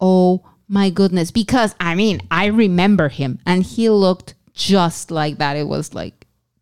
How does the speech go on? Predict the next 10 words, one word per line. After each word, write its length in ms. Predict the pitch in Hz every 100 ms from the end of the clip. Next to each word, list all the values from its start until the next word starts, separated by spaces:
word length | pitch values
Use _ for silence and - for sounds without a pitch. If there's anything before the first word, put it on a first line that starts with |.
| -
creepy. 420 | 208 196 - - _ - - - _
But 200 | - 208 202
yeah, 200 | 226 202
in 120 | 220
this 180 | 254 254
movie, 220 | 285 277 -
it's 220 | 233 -
done 360 | 226 208 208 - _ _ _ _ _ -
incredibly 1120 | 208 220 - - 294 320 294 262 185 190 175
well. 420 | 160 139 113 -